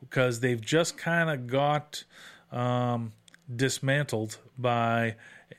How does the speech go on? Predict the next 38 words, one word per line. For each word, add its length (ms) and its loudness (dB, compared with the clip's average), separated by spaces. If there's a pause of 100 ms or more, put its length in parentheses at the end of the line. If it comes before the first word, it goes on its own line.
well, 320 2
dismantled 580 -4
might 180 -8
be 80 -10
a 60 -8
harsh 280 -8
word, 300 -6
but 240 -4 (520)
they 240 4
just 640 -2 (340)
had 240 6
a 60 4
loss 380 2
hooked 240 0
on 200 2
'em 240 -4
by 360 2
Russell 500 0
Wilson, 520 -2 (320)
a 80 -2
guy 380 4
who 380 -2 (420)
can 420 2
move 320 2
around 380 2
in 100 0
the 60 -2
pocket, 460 0
buy 200 2
time, 500 0
and 120 -4
also 340 0
sling 360 -2
it 100 -4
down 220 -2
the 80 -10
field. 480 -4 (520)
Um, 480 0